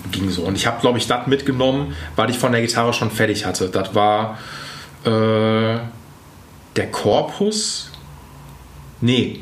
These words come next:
Quatsch. Ich hab nur die Decke fertig gehabt, ähm, und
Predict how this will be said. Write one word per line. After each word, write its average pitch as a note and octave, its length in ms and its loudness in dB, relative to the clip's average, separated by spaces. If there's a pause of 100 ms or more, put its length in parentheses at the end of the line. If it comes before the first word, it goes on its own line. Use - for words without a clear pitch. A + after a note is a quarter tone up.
Quatsch. - 400 0
Ich - 120 0
hab A2 120 2
nur A#2 80 2
die G#2+ 100 2
Decke B2 220 2
fertig B2+ 320 2
gehabt, C3+ 600 0
ähm, A#2+ 320 4 (100)
und A#2+ 260 2